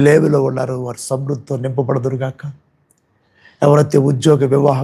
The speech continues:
గర్భఫలం కొరకు ఎదురు చూస్తున్నారో అవి వారికి అనుగ్రహించబడునుగాక అని ప్రార్థిస్తూ ఈ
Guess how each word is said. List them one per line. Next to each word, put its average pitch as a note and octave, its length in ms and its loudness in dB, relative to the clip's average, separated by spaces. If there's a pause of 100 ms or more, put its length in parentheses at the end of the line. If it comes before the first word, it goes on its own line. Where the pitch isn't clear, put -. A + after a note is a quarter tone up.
(120)
గర్భఫలం C#3 420 -2
కొరకు C3 300 -8
ఎదురు B2 280 -8
చూస్తున్నారో A#2 480 -6 (640)
అవి C3 200 2
వారికి B2 340 0
అనుగ్రహించబడునుగాక C3 1080 -2 (180)
అని B2+ 120 -4 (100)
ప్రార్థిస్తూ D3 580 -2 (1000)
ఈ A#2+ 60 -6